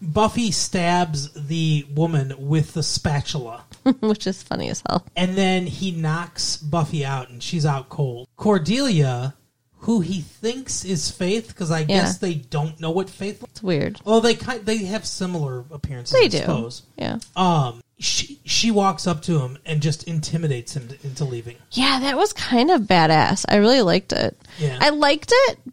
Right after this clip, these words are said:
Speaker 2: but at the same time, it seemed very unbelievable.
Speaker 1: I guess. I
Speaker 2: How
Speaker 1: mean,
Speaker 2: did you feel about it?
Speaker 1: I thought it was believable.
Speaker 2: Okay.
Speaker 1: I think it was,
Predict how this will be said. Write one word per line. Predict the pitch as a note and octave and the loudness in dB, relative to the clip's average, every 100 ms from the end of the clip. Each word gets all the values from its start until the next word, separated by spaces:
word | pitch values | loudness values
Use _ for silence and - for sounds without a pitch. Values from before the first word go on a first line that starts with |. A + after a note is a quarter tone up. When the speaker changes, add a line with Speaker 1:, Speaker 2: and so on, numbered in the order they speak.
| - | 0
Speaker 2:
but | D4 | 0
at | C#4+ | 2
the | D4+ | 2
same | D#4+ C#4+ C#4+ | 4 4 4
time, | C#4 | 4
it | C4 - | 4 2
seemed | C4 A#3 | 2 4
very | A3 | 6
unbelievable. | F3+ G#3+ G3+ F#3+ E3+ E3+ E3+ - - G#3+ - _ _ | 6 4 4 2 2 2 2 2 0 -2 -8 _ _
Speaker 1:
I | G3 | -4
guess. | D#3+ E3+ B3+ - | -2 -2 0 0
I | |
Speaker 2:
How | - | 2
Speaker 1:
mean, | E4+ | 4
Speaker 2:
did | G4 - | 4 4
you | E4 | 2
feel | - | 2
about | - B1+ B1 | 0 0 -2
it? | - _ | -6 _
Speaker 1:
I | B3 | -6
thought | B3+ F4+ F4 | 0 0 0
it | |
was | C#4 F3+ | -2 -4
believable. | - E3+ D3+ C3+ C#3 D3 F#3 _ D4 | -4 -2 0 0 0 -2 -6 _ -14
Speaker 2:
Okay. | - - A3+ _ _ - | -8 -8 -8 _ _ -2
Speaker 1:
I | A#3+ | 0
think | D#4+ | 0
it | C#4 | 0
was, | A3 D#3 | -2 -2